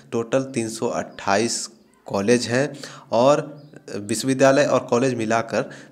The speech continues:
तीन सौ अट्ठाईस है, ठीक है। और आपका टोटल सीटें कितनी हैं? पैंतीस हज़ार, ठीक है, पैंतीस हज़ार सीटें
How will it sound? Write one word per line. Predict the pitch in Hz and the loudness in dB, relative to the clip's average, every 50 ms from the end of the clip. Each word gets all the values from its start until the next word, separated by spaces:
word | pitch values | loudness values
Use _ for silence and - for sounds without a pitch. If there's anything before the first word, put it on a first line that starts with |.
| - - | -6 -2
तीन | 120 127 127 | 0 0 0
सौ | 127 - 135 | 0 -2 -4
अट्ठाईस | - - 101 - - - - 107 107 123 123 - - | -2 -2 -4 -6 -6 -4 0 2 2 2 2 0 -2
है, | 135 143 156 180 - - - - - - | -2 -2 -2 -6 -12 -18 -20 -20 -8 -6
ठीक | 123 120 156 | -2 0 0
है। | 160 160 156 - - - - - | 0 0 -4 -10 -18 -20 -8 -2
और | 107 107 110 123 143 160 147 - - - - - - - - | 0 2 4 4 4 2 0 -6 -12 -20 -20 -20 -14 -6 -4
आपका | 101 104 - - 117 110 | -4 -4 -2 -4 -4 -2
टोटल | 110 - 113 110 110 139 135 | -2 -4 -4 0 2 2 2
सीटें | 135 135 - - 117 113 - 147 135 | 2 0 -2 -4 -4 -2 -2 -2 -2
कितनी | 143 135 127 - 123 123 | -2 -4 -4 -4 -4 -4
हैं? | 117 123 147 151 - - - - - - _ _ _ _ _ _ _ _ _ - | -4 -4 -8 -10 -12 -18 -20 -20 -20 -20 _ _ _ _ _ _ _ _ _ -6
पैंतीस | 104 98 95 95 95 - 110 113 120 113 - - - - - - | -6 -4 -4 -6 -6 -6 -6 -4 -4 -6 -10 -14 -18 -14 -8 -6
हज़ार, | 98 92 92 - 98 92 87 90 - - - _ _ _ - | -6 -6 -4 -4 -4 -4 -4 -6 -12 -18 -20 _ _ _ -12
ठीक | 117 113 160 | -6 -4 -4
है, | 160 156 - - - | -4 -4 -6 -8 -6
पैंतीस | - 104 104 208 - 120 117 - | -6 -6 -4 -4 -6 -6 -4 -6
हज़ार | 104 101 107 104 104 | -4 -4 -4 -4 -4
सीटें | - - 107 101 101 101 123 | -6 -8 -8 -8 -6 -6 -8